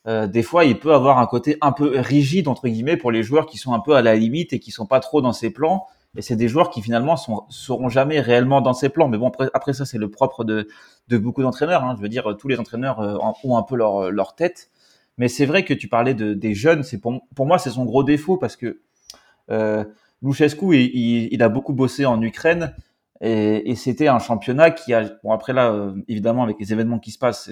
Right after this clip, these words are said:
forcément, il y a, il y a des trucs qui, qui, qui, qui dépassent le football, mais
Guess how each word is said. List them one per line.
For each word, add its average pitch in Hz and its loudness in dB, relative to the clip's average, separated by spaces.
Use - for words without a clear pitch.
forcément, 120 -4
il 104 -4
y 98 0
a, 101 -2
il 98 -4
y 101 -6
a 101 -6
des 98 -10
trucs - -12
qui, - -20
qui, 98 -10
qui, 107 -14
qui - -10
dépassent 123 4
le 120 0
football, 151 2
mais 156 2